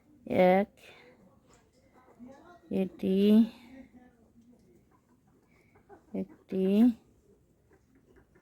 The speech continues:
আয়তক্ষেত্র। সুতরাং দৈর্ঘ্য সমান চার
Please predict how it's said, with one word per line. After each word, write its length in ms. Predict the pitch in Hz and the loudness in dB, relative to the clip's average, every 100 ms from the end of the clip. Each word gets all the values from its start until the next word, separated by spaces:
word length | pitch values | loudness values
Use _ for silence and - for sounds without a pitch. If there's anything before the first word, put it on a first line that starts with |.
| _ _ _ _ _ _ - _ _ _ - 180 | _ _ _ _ _ _ -20 _ _ _ -4 -2
আয়তক্ষেত্র। 3000 | 180 - 175 180 202 247 262 - - - _ - - _ _ _ _ _ _ _ _ _ _ _ _ 185 170 _ _ - 180 - - _ _ _ | -2 -6 -8 -2 0 0 -2 -10 -20 -20 _ -20 -20 _ _ _ _ _ _ _ _ _ _ _ _ -10 -10 _ _ -16 -14 -16 -20 _ _ _
সুতরাং 580 | 190 - 185 185 190 208 220 - _ _ _ _ _ _ _ _ _ _ - 185 | -14 -8 -2 0 2 2 0 -2 _ _ _ _ _ _ _ _ _ _ -14 -10
দৈর্ঘ্য 560 | 196 190 185 185 202 202 226 247 - - - - - - _ _ _ _ _ _ _ _ _ _ _ _ _ _ | -2 0 0 2 4 6 4 2 0 -16 -20 -20 -20 -20 _ _ _ _ _ _ _ _ _ _ _ _ _ _
সমান 480 | 196 190 185 190 220 254 247 _ - _ _ _ _ _ _ _ _ _ | -4 0 0 2 2 0 -4 _ -20 _ _ _ _ _ _ _ _ _
চার 460 | 180 175 175 190 | 0 2 4 2